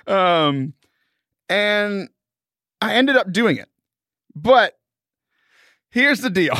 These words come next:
<laughs> I had a, an insane amount of technical difficulties.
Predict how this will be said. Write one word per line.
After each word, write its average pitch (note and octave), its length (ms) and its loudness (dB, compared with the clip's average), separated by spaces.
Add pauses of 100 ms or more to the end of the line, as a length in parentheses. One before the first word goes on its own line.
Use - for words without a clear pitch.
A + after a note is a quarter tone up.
(560)
<laughs> - 600 -12
I G#3+ 160 2
had G3+ 260 2 (240)
a, G2 180 -8 (400)
an F#3 200 0
insane F#3 720 -2
amount D3+ 460 0
of B2+ 140 -2
technical C#3 320 -2
difficulties. A#2 540 -8